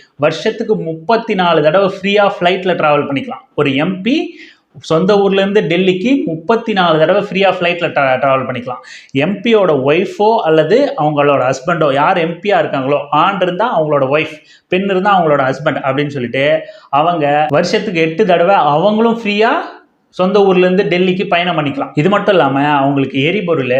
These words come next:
தொலைபேசி கட்டணம், தங்குற இடம் எல்லாமே ஃப்ரீ. இது மட்டும் இல்லாம, அவங்களுக்கு குடிநீர், மின்சாரம், துணி சலவை பண்ற செலவு முதல் கொண்டு ஒன்றிய அரசு தருது எம் பியா இருக்கிறதுனால. இதெல்லாம் இல்லாம,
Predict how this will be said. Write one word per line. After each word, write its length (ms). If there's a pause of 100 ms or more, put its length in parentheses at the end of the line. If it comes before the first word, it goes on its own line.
தொலைபேசி 560
கட்டணம், 640
தங்குற 420
இடம் 220
எல்லாமே 480
ஃப்ரீ. 380
இது 140
மட்டும் 240
இல்லாம, 320 (160)
அவங்களுக்கு 560
குடிநீர், 720
மின்சாரம், 720
துணி 240
சலவை 480
பண்ற 360
செலவு 420
முதல் 380
கொண்டு 320
ஒன்றிய 300
அரசு 240
தருது 300 (540)
எம் 220
பியா 200
இருக்கிறதுனால. 500 (380)
இதெல்லாம் 640
இல்லாம, 400